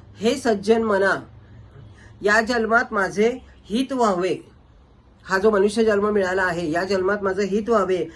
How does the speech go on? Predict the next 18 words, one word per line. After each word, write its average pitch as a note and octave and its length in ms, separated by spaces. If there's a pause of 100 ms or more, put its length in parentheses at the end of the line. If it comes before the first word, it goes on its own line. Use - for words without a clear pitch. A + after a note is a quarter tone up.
(220)
असे F#3+ 220
जर C#4+ 120
तुला B3 300
वाटत A3+ 340
असेल F3+ 560 (480)
तर A#3 240 (460)
वासनांना G#3 760
न C4 180
चिकटता A3 600
आत्मा G#3 500
रामाला, G#3 600 (520)
राघवाला G3+ 560
चिकटून G#3+ 520
राहा, D#3 300 (840)
असं G#3 280 (760)
त्याचे F#3+ 380
चिंतन A#3+ 540
ठेव. G3 260